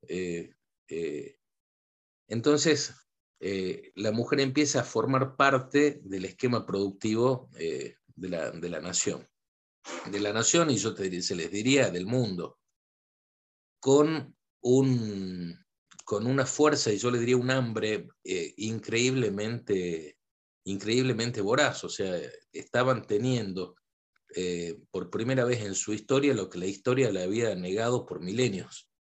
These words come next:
También eran más independientes con respecto al propio cuerpo. Acuérdense que en la década del, del, a partir del sesenta,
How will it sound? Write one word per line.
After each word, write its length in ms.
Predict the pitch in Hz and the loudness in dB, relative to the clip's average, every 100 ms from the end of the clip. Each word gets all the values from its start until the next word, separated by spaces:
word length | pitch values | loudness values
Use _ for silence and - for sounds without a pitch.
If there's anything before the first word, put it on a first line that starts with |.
| _ _ _ _ _ _ _ _ | _ _ _ _ _ _ _ _
También 360 | 117 117 147 | -2 2 4
eran 240 | 156 135 117 | 4 2 0
más 140 | 120 | 0
independientes 680 | 123 117 117 131 143 147 135 | 0 -2 0 0 2 0 -2
con 160 | 104 98 | -6 -6
respecto 420 | 107 131 127 117 | -4 -2 -2 -2
al 120 | 101 | 0
propio 360 | 127 127 135 - | 0 0 -2 4
cuerpo. 400 | 185 160 - 107 | 4 4 2 -2
Acuérdense 580 | - 123 123 117 135 | 0 0 0 0 0
que 100 | 131 | 0
en 20 | 110 | -4
la 100 | 98 | -2
década 280 | 107 117 | -2 -2
del, 100 | 95 - - | -2 -6 -6
del, 340 | 92 87 85 _ _ _ _ _ | -8 -6 -10 _ _ _ _ _
a 120 | 92 | -6
partir 300 | - 110 135 | -6 0 0
del 380 | 120 104 92 87 | 0 0 -2 -2
sesenta, 960 | - 107 - 151 139 127 120 131 131 | -2 0 4 4 4 0 0 0 -2